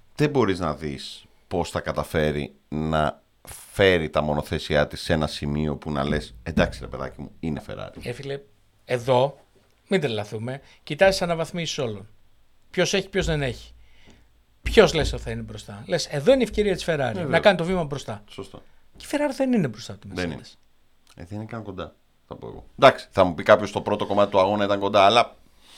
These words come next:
Speaker 1: οκ, μετά χάθηκε. Μετά χάθηκε. Τέλος πάντων, η Ferrari είναι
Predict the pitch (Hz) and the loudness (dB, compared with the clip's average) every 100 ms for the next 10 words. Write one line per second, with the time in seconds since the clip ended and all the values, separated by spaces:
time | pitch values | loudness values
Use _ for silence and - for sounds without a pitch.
0 | - - - - 123 - 95 - - 113 | -20 -20 -20 -6 -2 0 0 -2 -2 2
1 | 131 113 113 - - _ _ _ _ _ | 2 4 2 0 -14 _ _ _ _ _
2 | _ 90 90 90 87 - - - 185 - | _ -8 -6 -4 -4 -6 -16 0 2 6
3 | 135 95 - 110 120 117 131 131 135 131 | 4 4 -2 0 8 10 10 8 8 8
4 | 131 127 | 8 4